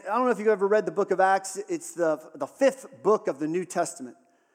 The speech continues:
We have these four stories about Jesus, gospel stories. And then the, the fifth book of the Bible is, is the Acts, or the Acts of the Apostles. It tells the story of the, of the first believers in Jesus. And the, the context is this. Jesus Christ has,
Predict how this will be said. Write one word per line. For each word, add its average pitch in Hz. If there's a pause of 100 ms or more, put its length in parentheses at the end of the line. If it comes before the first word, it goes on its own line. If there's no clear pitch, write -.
(120)
We 180
have 175
these 165
four 233
stories 208
about 165
Jesus, 151
gospel 185
stories. - (520)
And 190
then 208
the, 196
the 170
fifth 214
book 226
of 196
the 185
Bible 190
is, 156 (240)
is 156
the 170
Acts, 196
or 156
the 165
Acts 190
of 151
the 170
Apostles. - (320)
It 196
tells 285
the 269
story 269
of 196
the, 185 (160)
of 185
the 180
first - (300)
believers 208
in 175
Jesus. 151
And 185
the, -
the 190
context 262
is 156
this. 190 (340)
Jesus 254
Christ 226
has, 175